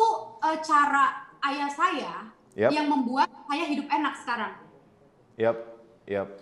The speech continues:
Speaker 2: yap.
Speaker 1: Jadi
Speaker 2: I see,
Speaker 1: bukan
Speaker 2: I
Speaker 1: saya
Speaker 2: see.
Speaker 1: dimanjain dengan, "Nih, nih, nih," enggak, sama sekali
Speaker 2: Yap.
Speaker 1: enggak.
Speaker 2: Yap.
Speaker 1: Jadi saya,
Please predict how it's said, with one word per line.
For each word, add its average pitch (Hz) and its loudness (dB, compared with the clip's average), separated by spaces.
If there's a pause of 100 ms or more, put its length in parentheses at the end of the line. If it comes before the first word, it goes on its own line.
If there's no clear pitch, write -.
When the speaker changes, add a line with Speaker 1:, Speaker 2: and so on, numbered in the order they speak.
(160)
Speaker 2:
yap. 92 -6
Speaker 1:
Jadi 262 4
Speaker 2:
I - 4
see, - -6
Speaker 1:
bukan 320 4
Speaker 2:
I 294 -2
Speaker 1:
saya 277 4
Speaker 2:
see. 233 0
Speaker 1:
dimanjain 269 4
dengan, 254 2 (600)
"Nih, 247 -6 (420)
nih, 247 -2 (100)
nih," 254 0
enggak, 285 10 (300)
sama 285 8
sekali 277 6
Speaker 2:
Yap. - 4
Speaker 1:
enggak. 196 -2 (420)
Speaker 2:
Yap. 110 4
Speaker 1:
Jadi 359 8
saya, 359 8